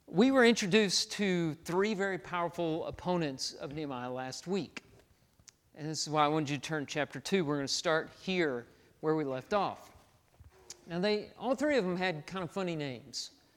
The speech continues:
But don't let that fool you. These are very serious opponents. And just to review a little bit about who they were from last week, if you look at chapter two, verse nineteen,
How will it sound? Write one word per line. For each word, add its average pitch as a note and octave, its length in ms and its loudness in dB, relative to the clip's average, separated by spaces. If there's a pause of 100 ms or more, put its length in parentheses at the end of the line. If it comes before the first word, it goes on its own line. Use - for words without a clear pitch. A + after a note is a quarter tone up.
(460)
But D#3 100 -4
don't B3 200 2
let C4 180 2
that A#3+ 200 0
fool B3 280 2
you. C3+ 180 -4
These E3+ 280 -2
are F3+ 80 -2
very F3 360 2
serious D#3 460 -4
opponents. D3 500 -2
And D3 160 -4
just G3 280 -2
to F3+ 200 2 (380)
review E3+ 320 6
a - 20 10
little A#3 240 8
bit G#3+ 380 8
about E3+ 340 4
who F#3+ 140 2
they F#3+ 160 10
were E3+ 420 8 (140)
from E3 160 -4
last D#3 280 0
week, D#3 360 -2 (320)
if C#3+ 100 -6
you F#3 80 2
look G3+ 160 6
at G3 160 0
chapter G3 340 2
two, G3+ 200 0
verse E3+ 260 2
nineteen, F3+ 640 2